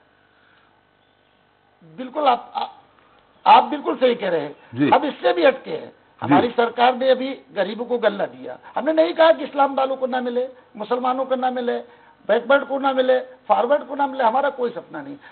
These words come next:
Speaker 1: हमने जो विकास दिया, वो गरीब मान के दिया, वो किस जाति का है, किस धर्म का है, किस उसका, हम धर्म और जात पर नहीं चल रहे। हाँ, इतना हो सकता है, ये भारत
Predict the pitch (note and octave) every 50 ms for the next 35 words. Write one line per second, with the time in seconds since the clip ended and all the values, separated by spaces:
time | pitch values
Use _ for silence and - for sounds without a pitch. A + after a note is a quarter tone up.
0 | - - F3+ G#3 A#3+ D4 D#4+ D#4 D#4+ D4+ C#4+ A#3+ C4 B3+ B3+ B3+ B3 A#3+ - -
1 | G3+ G3+ G3+ E3+ C#3 A#2+ - - - _ _ _ _ _ _ _ _ A#3+ C4 C4
2 | F3 E3 A#3 B3 D4 F4 F#4 F4 E4 D4 C4+ B3 A#3 A3+ A3 G3+ E3+ F3+ F3+ E3+
3 | D#3 - - G3 G#3+ - A3 - - D#3+ D#3 G#3 G#3 A#3 A#3 C4 G3 C4 C4 B3
4 | C4 C4+ B3+ - - - - _ _ _ A#3 A#3 - D3 - G#3 A#3 C4+ C4+ C#4
5 | - C4+ C4 B3+ C4+ C#4+ C4+ - - - - _ _ _ _ _ _ _ _ -
6 | E4 - E4 D4+ - - - C#4 B3 B3 C4 B3 F#3+ A#3 D4 E4+ E4+ D#4+ D4+ A#3+
7 | G3 C#4 D#4 D#4+ D#4+ - D4 B3+ A#3 A#3 A#3 A#3 A3+ G#3 F#3+ F#3 E3+ D3+ C3+ -
8 | - - - - - A#3 B3 A#3+ A3+ A#3 C4+ D4 D4 C4 A3+ G#3 G3+ - F3 -
9 | - - G3+ G3+ A3 C4+ C4+ - - - - _ - E3+ D#3+ - C#3+ D3+ F3+ G3+
10 | A#3 B3+ C4 C4 -